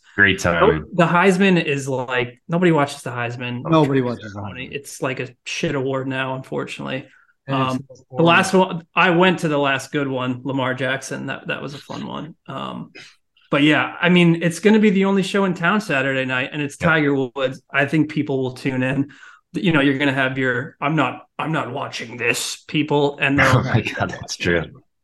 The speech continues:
Speaker 1: Yeah, this isn't real golf. I'm not
Speaker 2: And the
Speaker 1: gonna
Speaker 2: next
Speaker 1: watch
Speaker 2: thing,
Speaker 1: that.
Speaker 2: the, I guarantee you, you will see someone, "I'm not watching this," and they will be tweeting out the video for
Speaker 3: <laughs>
Speaker 2: clicks a hundred percent. So
Speaker 3: A hundred percent.
Speaker 2: stay tuned
Speaker 1: So
Speaker 2: for that.
Speaker 1: predictable.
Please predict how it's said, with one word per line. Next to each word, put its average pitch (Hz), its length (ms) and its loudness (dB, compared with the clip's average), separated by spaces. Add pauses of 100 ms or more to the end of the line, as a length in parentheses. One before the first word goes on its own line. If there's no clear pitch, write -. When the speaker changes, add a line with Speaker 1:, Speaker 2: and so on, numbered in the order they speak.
(1120)
Speaker 1:
Yeah, 95 100 4
this 104 220 4
isn't 110 240 6
real 98 240 4
golf. 85 420 4
I'm 101 120 2
not 98 80 6
Speaker 2:
And 202 100 4
the 196 60 6
Speaker 1:
gonna 185 100 6
Speaker 2:
next 190 240 4
Speaker 1:
watch 190 100 4
Speaker 2:
thing, 165 120 -4
Speaker 1:
that. 190 240 4
Speaker 2:
the, - 120 -20
I 165 140 4
guarantee 165 680 4
you, 131 120 -2
you 143 180 -2
will 160 300 -2
see 165 240 -4
someone, 147 420 2
"I'm 156 160 6
not 185 180 6
watching 135 380 0
this," 135 320 -2
and 151 80 -2
they 143 100 0
will 143 120 0
be 135 140 0
tweeting 143 440 -2
out 139 280 -2 (140)
the 147 120 -2
video 135 560 0
for 139 340 0
Speaker 3:
<laughs> - 320 2
Speaker 2:
clicks 143 480 0
a - 40 -20
hundred 139 440 0
percent. - 460 -10
So - 140 0
Speaker 3:
A 196 60 6
hundred 151 520 2
percent. 127 140 -12
Speaker 2:
stay 160 180 4
tuned 165 320 4
Speaker 1:
So - 40 0
Speaker 2:
for 139 60 2
that. 131 280 0
Speaker 1:
predictable. - 180 -12